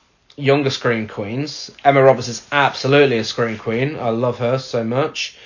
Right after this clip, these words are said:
Um, Samara Weaving is very promising as a scream queen.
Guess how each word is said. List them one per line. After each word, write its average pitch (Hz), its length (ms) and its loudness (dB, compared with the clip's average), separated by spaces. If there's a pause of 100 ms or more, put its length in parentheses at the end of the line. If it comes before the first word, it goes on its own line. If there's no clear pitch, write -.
(460)
Um, 113 600 2 (220)
Samara 147 440 6
Weaving 139 500 2
is 127 140 -6
very 135 500 6
promising 127 420 -2
as 110 120 -6
a 113 40 -8
scream 117 300 -4
queen. 101 300 -12